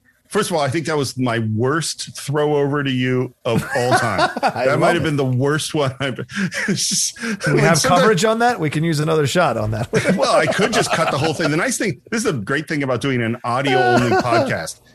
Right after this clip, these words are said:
Speaker 1: It is
Speaker 2: Yes.
Speaker 1: so much easier for me to cut out the mistakes.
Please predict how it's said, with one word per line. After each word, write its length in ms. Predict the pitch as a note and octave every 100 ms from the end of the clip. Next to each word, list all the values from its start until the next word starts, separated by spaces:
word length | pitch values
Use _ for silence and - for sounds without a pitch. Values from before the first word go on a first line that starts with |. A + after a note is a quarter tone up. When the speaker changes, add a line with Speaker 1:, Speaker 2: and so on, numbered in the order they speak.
| -
Speaker 1:
It 60 | -
is 40 | C#3+
Speaker 2:
Yes. 140 | C#3 -
Speaker 1:
so 320 | - B2+ C3
much 240 | C3 B2+
easier 400 | C#3+ A#2+ A#2+ B2
for 140 | A#2+ A#2
me 100 | A#2
to 80 | A2
cut 220 | - G#2+
out 180 | G#2+ A2+
the 60 |
mistakes. 640 | G#2 - A2 A2+ - -